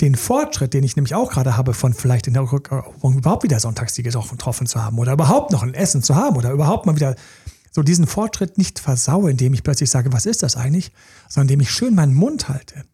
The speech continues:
und lieber daran arbeite, wie ich wirke und welche Moves ich mache und wie ich das bisschen, was jetzt gerade da ist, ein wenig ausbaue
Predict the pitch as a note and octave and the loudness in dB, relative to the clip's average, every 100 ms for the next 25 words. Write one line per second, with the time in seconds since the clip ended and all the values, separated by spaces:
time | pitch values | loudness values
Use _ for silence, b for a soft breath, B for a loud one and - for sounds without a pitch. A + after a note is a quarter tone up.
0 | _ E3 D3+ D#3 G#3 F#3+ D#3 C#3+ D3 D3+ | _ 0 2 2 0 0 0 2 0 0
1 | D#3 C#3+ - C#3 C#3+ C3 - C#3 F#3 A3+ | 0 0 0 -2 -2 -6 -4 2 2 2
2 | - A2+ - _ _ b b b D3+ C#3+ | -2 -10 -12 _ _ b b b 2 2
3 | C3 C#3 C3 E3+ D4 - - - - - | 4 4 4 6 4 0 -4 -8 -10 -10
4 | - _ _ _ b b E3 D#3+ G3 F#3+ | -20 _ _ _ b b 4 4 2 -2
5 | - F#3 - A3 G3+ F3 D#3+ D#3+ F3+ - | -2 -2 -2 0 0 0 0 0 0 -2
6 | D3+ D3+ D3 D#3 D#3 - C#3+ C3+ C3 - | -2 0 0 -2 -4 0 0 0 -2 -4
7 | F#2 A#3 - - A#2 A2 A#2 | -4 -2 -4 -4 -4 -4 -6